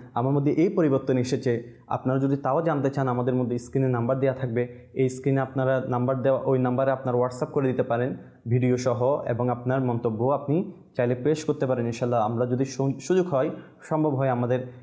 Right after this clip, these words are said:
এই ফলোয়ার্স প্রোগ্রামে তা দেখানোর চেষ্টা করব। সাথে সাথে এটিও আপনার জন্য একটি বিশাল বড়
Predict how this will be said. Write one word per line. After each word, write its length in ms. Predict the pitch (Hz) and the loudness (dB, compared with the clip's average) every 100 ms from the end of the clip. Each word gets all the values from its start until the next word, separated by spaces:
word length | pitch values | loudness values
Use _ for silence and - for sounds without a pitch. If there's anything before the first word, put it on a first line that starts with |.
| - | -2
এই 300 | 127 127 123 110 | 0 0 -4 -4
ফলোয়ার্স 340 | 120 131 180 180 | 0 2 0 0
প্রোগ্রামে 460 | 151 135 131 165 - - - _ - | -2 0 0 0 -4 -12 -20 _ -2
তা 280 | 123 160 180 131 | 0 0 -4 -2
দেখানোর 560 | 117 113 131 160 165 - | -2 0 -2 -2 -2 -2
চেষ্টা 300 | 135 - 143 | -4 -2 -2
করব। 340 | 135 117 113 | 0 2 0
সাথে 260 | 113 135 139 | 0 -4 -2
সাথে 340 | 139 139 135 - | 0 0 0 -2
এটিও 240 | 131 156 | 0 0
আপনার 200 | 156 131 | 0 0
জন্য 180 | 131 135 | 2 0
একটি 380 | 127 131 127 - - - | 0 -2 -2 -6 -16 -4
বিশাল 280 | 113 139 127 | -2 0 0
বড় 180 | 123 117 | 2 2